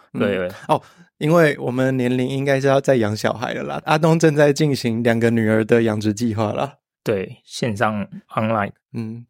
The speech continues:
Speaker 1: 像今天其实也是在百忙之中抽出空来录音，早上和等一下我们录音完，他又要立刻去参加女儿的活动了。
Speaker 2: 是啊，是啊。
Speaker 1: 嗯，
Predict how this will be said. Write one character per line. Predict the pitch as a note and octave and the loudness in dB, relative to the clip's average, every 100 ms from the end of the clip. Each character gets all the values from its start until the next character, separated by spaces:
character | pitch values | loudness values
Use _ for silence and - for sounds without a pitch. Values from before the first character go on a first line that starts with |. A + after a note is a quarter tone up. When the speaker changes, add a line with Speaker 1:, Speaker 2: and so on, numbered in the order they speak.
| _ | _
Speaker 1:
像 | - F3+ | 0 0
今 | D3+ D#3 | 4 2
天 | D#3 D3+ | 2 2
其 | D3 B2 | 2 2
实 | C3+ | 4
也 | A#2+ | 4
是 | G2+ C3+ | 2 -2
在 | C3+ B2+ | 0 0
百 | A#2 | 0
忙 | G#2 A#2 | -2 -2
之 | A#2 | -2
中 | B2+ C3+ | 0 0
抽 | C3 C3+ | 0 -2
出 | B2+ C3 | 0 -2
空 | - B2 | -2 -2
来 | G#2+ G#2+ | -2 -2
录 | A#2 | -2
音， | G#2 G2+ A2 - | -2 -4 -10 -2
早 | A#2 A#2 | 0 2
上 | E3 D3+ | 0 0
和 | C#3 D3 C3+ - _ _ _ | 0 -2 -2 -10 _ _ _
等 | - A2+ | -2 -2
一 | |
下 | A2+ C#3 B2+ - _ _ | 0 0 -2 -6 _ _
我 | - | -6
们 | A#2 B2 | 0 4
录 | D3 | 4
音 | D3 | 4
完， | B2 A2 | 2 0
他 | A#2+ | 2
又 | C3 | 2
要 | C3 B2+ | 4 4
立 | B2+ | 0
刻 | - B2+ | 2 -2
去 | - | 0
参 | B2+ A#2+ | -4 -2
加 | A#2+ B2+ | 0 0
女 | A2+ | 0
儿 | G#2 | 0
的 | G#2+ | 0
活 | G2+ G2+ | 0 0
动 | A#2 A#2 | 0 0
了。 | C#3+ D#3 _ _ _ _ _ _ | -4 -6 _ _ _ _ _ _
Speaker 2:
是 | - D3+ | -14 -6
啊， | G2 | -6
是 | F2 G#2 | -6 -12
啊。 | F2 G#2+ - | -12 -16 -14
Speaker 1:
嗯， | - | -14